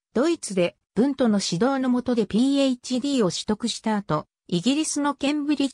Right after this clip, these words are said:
ジ大学で講師を務め、セントジョンズカレッジのフェローとなった。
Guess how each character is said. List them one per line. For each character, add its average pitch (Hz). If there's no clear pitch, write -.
ジ 240
大 262
学 202
で 185
講 247
師 190
を 151
務 160
め、 156
セ 254
ン 294
ト 277
ジ 269
ョ 262
ン 254
ズ 269
カ 285
レ 262
ッ 226
ジ -
の 165
フ 233
ェ 233
ロ 226
ー 196
と 175
な 160
っ -
た。 123